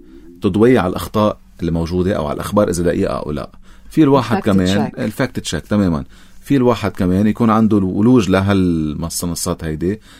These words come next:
Speaker 1: تا دايمًا يشوف أي معلومة عم بتكون دقيقة وأي معلومة ما عم بتكون دقيقة. أكتر من هيك ما فينا نعمل، ألديكو. بعده العالم جديد، بعده العالم منطلق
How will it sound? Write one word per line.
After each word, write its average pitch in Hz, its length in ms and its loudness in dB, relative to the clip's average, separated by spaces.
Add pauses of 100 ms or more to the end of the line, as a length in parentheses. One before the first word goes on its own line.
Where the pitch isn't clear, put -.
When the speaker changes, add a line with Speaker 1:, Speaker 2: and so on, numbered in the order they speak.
(140)
Speaker 1:
تا 117 80 2
دايمًا 120 260 4
يشوف 110 440 0
أي 107 220 2
معلومة 92 340 0
عم 82 60 -2
بتكون 92 260 -4
دقيقة 85 220 0
وأي 78 160 -6
معلومة 78 240 -6
ما 76 100 -8
عم 71 80 -10
بتكون 69 220 -14
دقيقة. 60 280 -14
أكتر - 280 -4
من 107 80 2
هيك 113 160 -2
ما 98 60 -2
فينا 107 200 0
نعمل، 85 320 -2
ألديكو. 76 440 -6 (360)
بعده 98 240 2
العالم 92 320 2
جديد، 87 400 -2 (120)
بعده 87 160 -2
العالم 82 360 -2
منطلق 90 380 -2